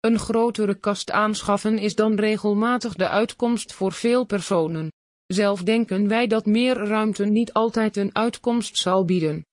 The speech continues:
Een opgeruimde indeling is alsmede iets om aandacht aan te schenken.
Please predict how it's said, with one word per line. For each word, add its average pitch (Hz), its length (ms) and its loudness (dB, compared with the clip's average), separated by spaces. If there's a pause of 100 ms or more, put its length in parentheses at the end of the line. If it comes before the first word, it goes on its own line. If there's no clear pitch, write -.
Een 208 220 0
opgeruimde 226 720 0
indeling 208 580 2
is - 160 0
alsmede 208 640 2
iets - 240 -2
om 233 220 0
aandacht 226 540 0
aan 208 200 0
te 175 120 -6
schenken. 175 520 -2